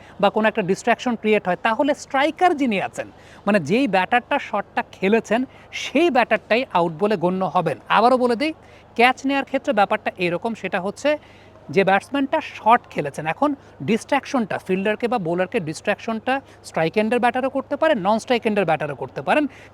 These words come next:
কিন্তু ক্যাচ নেয়ার ক্ষেত্রে আউট হবেন যে ব্যাটারটা শটটা খেলেছেন, মানে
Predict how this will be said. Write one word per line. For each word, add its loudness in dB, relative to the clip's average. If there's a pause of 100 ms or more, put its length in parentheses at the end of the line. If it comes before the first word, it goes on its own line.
কিন্তু 2 (340)
ক্যাচ 2
নেয়ার 0
ক্ষেত্রে -4 (120)
আউট 0
হবেন 0 (300)
যে 0
ব্যাটারটা 0 (120)
শটটা -4
খেলেছেন, -6
মানে -4